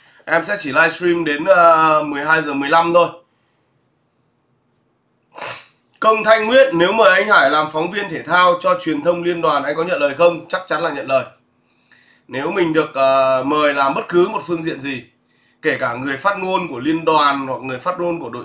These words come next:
tuyển hay là gì đấy là mình sẽ làm hết. Hoặc là nếu mà làm theo cái kiểu là chúng ta gọi là, là, là làm về, ờ, truyền thông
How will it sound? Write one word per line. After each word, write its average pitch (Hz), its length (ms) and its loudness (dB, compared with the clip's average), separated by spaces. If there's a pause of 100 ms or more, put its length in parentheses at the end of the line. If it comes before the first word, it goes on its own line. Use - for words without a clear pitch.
(140)
tuyển 123 260 -4
hay 143 100 -12
là 147 100 -2
gì 120 160 -14
đấy 117 140 -10
là 143 100 -10
mình 120 140 -12
sẽ - 140 -18
làm 117 180 -8
hết. 143 160 -12 (680)
Hoặc 139 180 -2
là 147 240 4
nếu 156 120 0
mà 175 200 4
làm 143 360 2
theo 165 140 0
cái 170 140 2
kiểu 139 180 -2
là 123 140 -6
chúng 143 100 -12
ta 160 120 2
gọi 135 200 -4
là, 123 420 -6 (520)
là, 123 200 -4
là 127 320 -4
làm 127 240 -8
về, 127 260 -4
ờ, 123 300 -8
truyền 156 220 0
thông 180 420 -2